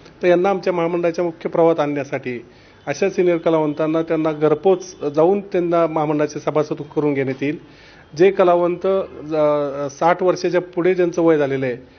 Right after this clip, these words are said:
जवळजवळ पंचवीस ते तीस वर्ष मराठी चित्रपटसृष्टीत जे काम करत आहेत, अशा कलावंत तंत्र-, तंत्रज्ञांना, अ, यांना सभासद करून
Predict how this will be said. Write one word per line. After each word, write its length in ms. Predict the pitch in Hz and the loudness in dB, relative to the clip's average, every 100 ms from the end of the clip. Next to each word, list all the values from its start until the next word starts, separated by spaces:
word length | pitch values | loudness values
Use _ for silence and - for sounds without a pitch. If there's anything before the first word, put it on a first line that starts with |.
| - _ 156 | -20 _ 0
जवळजवळ 280 | 160 170 180 | 2 2 2
पंचवीस 400 | 180 175 185 185 | 0 0 -2 0
ते 60 | |
तीस 300 | 180 208 208 | -2 -4 0
वर्ष 200 | 196 - | 0 2
मराठी 540 | 185 180 175 165 160 175 | 2 2 0 0 0 -2
चित्रपटसृष्टीत 640 | 175 175 170 175 165 170 | -4 -4 -2 -2 -2 0
जे 120 | 160 | 0
काम 280 | 165 156 156 | 0 2 2
करत 240 | 165 156 139 | 2 2 2
आहेत, 180 | 131 127 - - - - | 0 -2 -12 -20 -20 -6
अशा 220 | 143 170 | -2 0
कलावंत 360 | 165 170 165 165 | 0 2 2 2
तंत्र-, 580 | 180 175 165 165 165 156 | 0 0 0 -2 -4 -4
तंत्रज्ञांना, 840 | 160 160 165 156 151 143 143 135 - | -2 2 2 2 -2 -2 -4 -4 -6
अ, 140 | 135 135 | -4 -2
यांना 320 | 139 135 120 - - - - | 0 -2 -2 -8 -20 -20 -4
सभासद 320 | 160 165 185 202 | 2 4 4 0
करून 360 | - 175 143 | 0 0 0